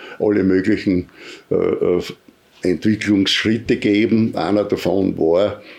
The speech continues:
dass, äh, der Alpenverein eine Skisektion gehabt hat, eine der frühen, ob's nicht eine der ersten in der Steiermark war, weiß ich nicht. Und, äh, die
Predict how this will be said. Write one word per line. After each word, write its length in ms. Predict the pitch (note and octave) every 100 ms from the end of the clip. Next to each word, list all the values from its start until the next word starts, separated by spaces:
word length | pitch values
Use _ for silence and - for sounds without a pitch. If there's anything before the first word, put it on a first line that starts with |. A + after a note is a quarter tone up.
| - _ -
dass, 640 | D#2+ - - - - -
äh, 440 | - - - F2 D2+ - -
der 280 | D#2+ D#2 -
Alpenverein 920 | F#2+ - G2+ - F#2 D#2+ E2 F#2+ F2 - - -
eine 260 | - E2 F2
Skisektion 1500 | - A2+ A2 A#2+ A2 - - A2 G2 - - G2+ F#2 G2+ G#2+
gehabt 400 | - G2 - -
hat, 160 | F#2+ F#2+
eine 260 | F2+ F2
der 160 | E2+ E2+
frühen, 680 | - F2 G#2 B2+ B2+ G2+ - _ _ - - _ _ -
ob's 120 | -
nicht 180 | F2+ F2+
eine 240 | D#2+ F2+
der 200 | F2+ F#2
ersten 380 | F#2+ F2 - -
in 120 | F2+
der 100 | F2+
Steiermark 540 | F2 - D#2+ F2 F2 F2+
war, 160 | F2
weiß 240 | - D2 -
ich 80 | -
nicht. 240 | - - - - - - - - -
Und, 540 | A#2 A2 G#2+ G#2+ - -
äh, 340 | G#2 G2+ F#2+ F2+ - -
die 460 | A2 G#2 G2+ F#2